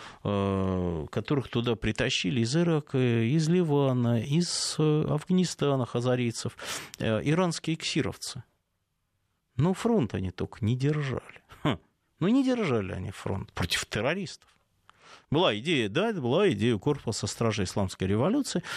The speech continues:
Против партизан должны воевать партизаны. И пошла система. Давайте не будет в Сирии армии, будет, ну, Хизбалла сирийская, а мы уж по команду. Так они фронт не держали, выяснилось, все эти подразделения. Даже против террористов, когда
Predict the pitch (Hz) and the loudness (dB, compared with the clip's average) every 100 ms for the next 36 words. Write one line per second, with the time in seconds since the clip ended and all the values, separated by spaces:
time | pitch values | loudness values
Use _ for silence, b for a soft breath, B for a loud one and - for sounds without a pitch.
0 | B - 165 - - 127 170 196 262 160 | B -2 -2 -2 -4 -2 0 2 2 2
1 | 120 165 151 113 131 - 107 117 98 76 | 2 2 2 2 0 -4 -4 -2 -2 -4
2 | - - _ _ _ _ _ _ - 359 | -8 -18 _ _ _ _ _ _ 2 4
3 | 392 - 170 - 90 - _ _ _ _ | 4 0 -2 -4 -8 -12 _ _ _ _
4 | _ _ _ _ _ _ _ _ _ _ | _ _ _ _ _ _ _ _ _ _
5 | - - 104 - 92 98 - 107 185 269 | -6 -4 -2 -2 -2 -4 -4 0 2 2
6 | - 131 98 143 196 143 - - 113 190 | 0 -2 2 2 4 2 0 0 2 2
7 | 196 156 98 131 165 147 - B B B | 2 2 2 2 2 0 -6 B B B
8 | B B B B B 202 285 240 190 147 | B B B B B 4 4 4 0 0
9 | 131 87 - - 95 92 - 127 175 247 | -2 -2 -8 -8 -8 -8 -2 0 0 -2
10 | 190 - - - 107 76 82 107 95 B | -4 -6 -6 -4 -4 -6 -10 -12 -14 B
11 | B B B _ _ _ _ _ - 220 | B B B _ _ _ _ _ -4 0
12 | 254 285 - 226 - 101 98 123 151 104 | 2 2 2 2 0 -2 0 0 0 -2
13 | 92 95 95 - 98 - - 101 - 101 | -2 -2 -2 -4 -6 -4 -4 -6 -4 -2
14 | 107 101 - 120 101 92 87 101 127 151 | -2 -2 -2 0 0 -2 -2 0 0 0
15 | 139 120 113 120 117 - 113 113 127 127 | -2 -4 -2 -2 -4 -4 0 4 4 2
16 | 104 - - 98 120 | -2 -6 -4 -2 0